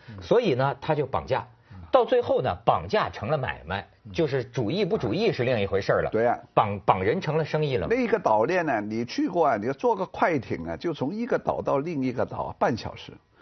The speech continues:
Speaker 1: 又从第二个岛到第三个岛啊，二十分钟。
Speaker 2: 太适合游击队活动。
Speaker 1: 哎，这个岛跳来跳去，你都弄不清楚它是菲律宾领土还是马来的东马的这个，这个领土，那边成了个三不管。所以呢，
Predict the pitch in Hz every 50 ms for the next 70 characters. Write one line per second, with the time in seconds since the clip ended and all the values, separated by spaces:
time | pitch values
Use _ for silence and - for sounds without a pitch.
0 | _ _ _ _ - - 240 254 233 - 170 202 - - 247 233 214 180 180 160
1 | - 101 - - 180 175 147 170 - 190 180 - 220 202 101 101 180 - - 92
2 | 82 92 104 87 80 - _ - 190 185 135 - - 107 107 - 117 117 123 123
3 | 123 - - - 156 131 - 120 113 127 113 113 117 117 113 120 120 117 98 -
4 | 90 92 92 120 117 147 175 202 - 285 277 262 226 202 156 156 175 170 - -
5 | 277 262 233 226 233 233 - - 277 202 220 - - 233 160 151 147 156 170 240
6 | 254 330 302 214 208 196 - 233 226 190 180 127 - 196 202 - 202 - 240 240
7 | 214 214 202 202 214 202 196 185 196 196 - - - - - _ - - _ _
8 | _ - - 147 190 233 214 - 233 175 123 101 85 80 71 82 95 110 113 131
9 | 160 165 139 - - - 247 247 247 233 202 143 98 73 85 98 98 113 113 135
10 | 143 107 101 107 98 - 139 120 104 101 98 90 87 104 131 - - - - _
11 | - - - _ _ 233 233 220 220 220 208 - - 156 185 185 165 - - 175
12 | 170 175 170 170 165 - - - - - _ _ _ _ _ _ _ - - _
13 | _ _ _ _ - - 208 247 247 220 208 220 202